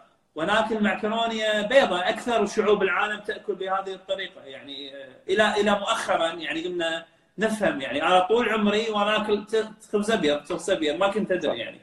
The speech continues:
Speaker 1: أنا خلصت طب وأنا ما أدري أصلًا شنو الفرق بين الخبز الأبيض والخبز الأسمر.
Speaker 2: بالضبط. و-،
Speaker 1: آه.
Speaker 2: يعني، نفس ال-، الفكرة بالفواكه وعصير الفواكه.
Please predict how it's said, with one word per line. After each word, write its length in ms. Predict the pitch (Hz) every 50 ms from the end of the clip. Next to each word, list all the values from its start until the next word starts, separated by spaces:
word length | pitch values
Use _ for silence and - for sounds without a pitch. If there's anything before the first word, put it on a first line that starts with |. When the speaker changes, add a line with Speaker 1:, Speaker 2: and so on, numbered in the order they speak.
| _ _ _ _ -
Speaker 1:
أنا 120 | 175 196
خلصت 460 | 196 202 226 226 254 285 269 - - -
طب 180 | - - - - - - - - - -
وأنا 200 | - 208 226 233
ما 200 | 226 254 277 294
أدري 220 | 294 233 240 254
أصلًا 220 | 247 - 240 240 220
شنو 200 | 208 240 247 233
الفرق 320 | 202 214 233 - 180 180
بين 200 | 180 196 196 196 196
الخبز 580 | 196 185 180 175 165 - - 214 208 190 185
الأبيض 340 | 196 190 202 196 196 202 185
والخبز 280 | 185 - - 202 170 175
الأسمر. 340 | 175 185 196 196 165 139 120 - _ _ _ _ _ _ _ - - - _ _ _
Speaker 2:
بالضبط. 440 | - 127 120 123 160 160 143 - -
و-، 280 | 139 131 135 135 135 -
Speaker 1:
آه. 40 |
Speaker 2:
يعني، 220 | 147 135 131 139 147
نفس 220 | 165 175 - -
ال-، 340 | 185 165 160 156 147 139 156
الفكرة 400 | 160 143 - 170 147 - 156 151
بالفواكه 960 | 135 139 143 139 135 131 127 135 131 127 - - 123 127 143 147 139 - 143 123
وعصير 380 | 113 104 - - 139 143 120
الفواكه. 520 | 123 113 - 120 123 123 113 - - 98